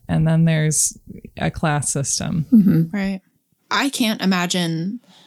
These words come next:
Speaker 3: people not getting something out of this movie today,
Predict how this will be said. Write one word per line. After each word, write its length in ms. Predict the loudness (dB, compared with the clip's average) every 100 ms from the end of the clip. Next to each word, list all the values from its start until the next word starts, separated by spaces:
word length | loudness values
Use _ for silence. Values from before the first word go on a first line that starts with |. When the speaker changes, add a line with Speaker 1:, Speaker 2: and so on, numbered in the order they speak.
| _
Speaker 3:
people 320 | -4 -2 0 0
not 260 | 0 -2
getting 380 | -4 -2 0 0
something 340 | -2 -2 -2
out 140 | -2 -4
of 80 | -4
this 200 | -4 -2
movie 640 | -4 -4 -4 -4 -6 -10 _ -8
today, 640 | -4 -2 -2 -4 -4 -8